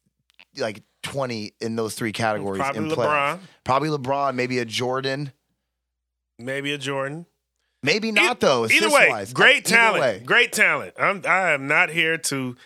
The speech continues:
Speaker 2: to shit on Jokic.
Speaker 1: I
Speaker 2: He
Speaker 1: came in
Speaker 2: just
Speaker 1: hot
Speaker 2: won
Speaker 1: with
Speaker 2: the
Speaker 1: that take,
Speaker 2: champion.
Speaker 1: but, man.
Speaker 2: Yeah, but you were hot with that one. That was pretty hot.
Speaker 1: That's a
Speaker 2: That was
Speaker 1: hot
Speaker 2: pretty
Speaker 1: one.
Speaker 2: hot. That was pretty hot. You tapped the stove. That's hot.
Speaker 1: That was a hot one.
Speaker 2: That was a hot one.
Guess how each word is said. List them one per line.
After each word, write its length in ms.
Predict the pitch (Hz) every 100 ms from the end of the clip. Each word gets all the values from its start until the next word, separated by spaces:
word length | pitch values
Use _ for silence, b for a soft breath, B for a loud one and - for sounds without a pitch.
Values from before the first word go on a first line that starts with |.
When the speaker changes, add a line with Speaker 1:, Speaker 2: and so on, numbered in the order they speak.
| b b b _
Speaker 2:
to 180 | - 127
shit 360 | 107 160 196 196
on 260 | 170 175
Jokic. 380 | 151 151 131 95
Speaker 1:
I 80 | 123
Speaker 2:
He 80 | 156
Speaker 1:
came 80 | 180
in 60 | 202
Speaker 2:
just 180 | 185
Speaker 1:
hot 140 | 165 165
Speaker 2:
won 160 | 175 175
Speaker 1:
with 0 |
Speaker 2:
the 60 |
Speaker 1:
that 80 | 117
take, 100 | 156
Speaker 2:
champion. 300 | 135 101 104
Speaker 1:
but, 200 | 110 98
man. 300 | 127 135 92
Speaker 2:
Yeah, 160 | 98 95
but 160 | 87
you 80 | 101
were 80 | 101
hot 220 | 85 -
with 80 | -
that 180 | - -
one. 100 | -
That 80 | 90
was 120 | 92
pretty 160 | - -
hot. 80 |
Speaker 1:
That's 120 | 117 151
a 40 |
Speaker 2:
That 60 | 120
was 60 | -
Speaker 1:
hot 60 |
Speaker 2:
pretty 120 | 117 95
Speaker 1:
one. 80 |
Speaker 2:
hot. 140 | 80 -
That 80 | 95
was 120 | 98
pretty 200 | 110 95
hot. 180 | 85 -
You 100 | - -
tapped 260 | - 131 -
the 40 | -
stove. 400 | 131 135 131 110
That's 180 | 101
hot. 160 | - -
Speaker 1:
That 180 | 123 175
was 120 | 196
a 40 | 185
hot 260 | 214 202
one. 200 | 107 73
Speaker 2:
That 200 | 117 131
was 120 | 123
a 60 | 113
hot 260 | 117 104 -
one. 160 | 80